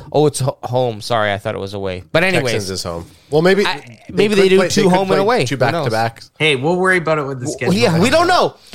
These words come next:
Speaker 1: That was just brought up.
Speaker 2: <laughs>
Speaker 1: But,
Speaker 2: Okay.
Speaker 1: um,
Speaker 2: Yeah. All right. Sweet.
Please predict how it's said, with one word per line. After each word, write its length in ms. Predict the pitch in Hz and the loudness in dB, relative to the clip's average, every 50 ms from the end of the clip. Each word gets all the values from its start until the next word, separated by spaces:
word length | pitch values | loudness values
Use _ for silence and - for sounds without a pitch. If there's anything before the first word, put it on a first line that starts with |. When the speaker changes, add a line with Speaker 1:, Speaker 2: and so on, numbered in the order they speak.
| - - - - | -20 -18 -12 -8
Speaker 1:
That 240 | 214 208 - - 156 | -8 -6 -6 -4 -6
was 100 | 160 - | -4 -2
just 160 | 156 151 - | -2 -2 0
brought 220 | - 156 151 147 139 | 0 2 2 2 2
up. 240 | 123 110 - _ _ _ | 0 -2 -4 _ _ _
Speaker 2:
<laughs> 40 | - | -2
Speaker 1:
But, 180 | 151 156 165 160 | 2 2 4 4
Speaker 2:
Okay. 80 | 160 160 | 2 2
Speaker 1:
um, 320 | 156 156 147 143 135 127 - - - | 2 0 0 -2 -4 -6 -10 -10 -6
Speaker 2:
Yeah. 220 | 107 120 139 135 - - _ _ _ _ _ _ _ - | -2 0 0 0 0 -4 _ _ _ _ _ _ _ -8
All 60 | 110 | -4
right. 280 | 120 143 151 - - - | -4 -2 -4 -4 -8 -10
Sweet. 300 | - - 139 147 123 | -8 -6 -6 -8 -8